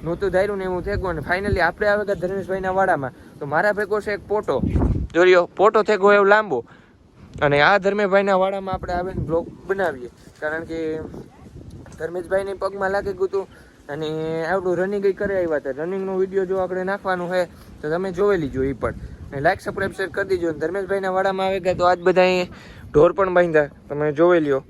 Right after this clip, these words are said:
અને બાજુમાં મારો વાડો છે, ના તા હું ઊભો જ હોય રાજદૂત મેરા, ઈ તો તમને ખબર છે. તો જોવો, આ ધર્મેશભાઈનું હે ને બ્લેક ગોલ્ડનું કલેક્શન છે, તો આને કહેવાય આપણામાં, અમારા દે-,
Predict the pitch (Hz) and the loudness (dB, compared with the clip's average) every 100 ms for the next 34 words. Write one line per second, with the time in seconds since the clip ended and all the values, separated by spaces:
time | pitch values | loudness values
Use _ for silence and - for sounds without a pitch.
0 | - - - - - - - - - - | -20 -20 -20 -20 -20 -20 -20 -20 -20 -20
1 | - - - - - 160 208 233 202 196 | -20 -20 -20 -18 -4 2 4 4 0 4
2 | 233 262 202 151 131 143 147 190 202 190 | 4 6 6 4 2 -4 -2 -2 0 0
3 | 202 214 233 233 240 220 202 180 180 156 | 0 -2 4 4 4 2 2 0 -2 0
4 | 160 170 180 175 208 208 185 196 190 180 | 0 0 -2 -2 -2 -4 -4 -2 0 -2
5 | - - - - 139 147 156 107 - - | -6 -10 -20 -10 -2 2 2 2 -6 -18
6 | - - - - 190 180 208 214 190 214 | -18 -20 -10 2 2 4 0 2 2 4
7 | 214 220 220 185 - - - 151 196 175 | 4 4 4 0 -4 -14 -10 -4 -4 -2
8 | 196 202 196 - 202 202 - 165 - 143 | -2 -2 -6 -4 -4 -4 -8 -10 -8 -8
9 | - - - 151 170 202 196 202 196 196 | -10 -20 -6 2 2 2 0 4 4 4
10 | 202 190 190 202 196 185 185 | 0 2 0 2 2 2 0